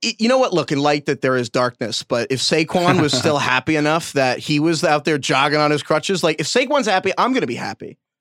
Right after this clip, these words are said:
Speaker 2: There
Speaker 1: So
Speaker 2: you go.
Speaker 1: that was amazing. Like, it's really paradoxical, but the game that Saquon Barkley got hurt was the most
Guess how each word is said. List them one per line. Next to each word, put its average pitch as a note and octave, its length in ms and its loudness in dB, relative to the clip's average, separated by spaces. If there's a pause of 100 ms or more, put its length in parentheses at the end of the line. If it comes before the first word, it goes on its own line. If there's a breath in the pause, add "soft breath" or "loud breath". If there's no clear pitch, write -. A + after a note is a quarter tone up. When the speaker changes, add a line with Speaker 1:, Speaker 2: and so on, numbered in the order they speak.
(360)
Speaker 2:
There - 120 -10
Speaker 1:
So E3 180 4
Speaker 2:
you D3 80 4
go. B2 140 -4 (120)
Speaker 1:
that C#4+ 160 2
was D4 120 2
amazing. C#4+ 360 2
Like, G3+ 240 0 (400)
it's F#3 180 -4 (140)
really G#3 760 -2 (320)
paradoxical, E3 840 0
but C#3 260 -2
the C3+ 120 0 (140)
game D3+ 280 0
that E3 140 0
Saquon C#3+ 540 -2
Barkley C3+ 360 -2
got A#2+ 180 -2
hurt B2 320 -6
was B2 200 -6
the B2+ 60 -4
most B2 360 -4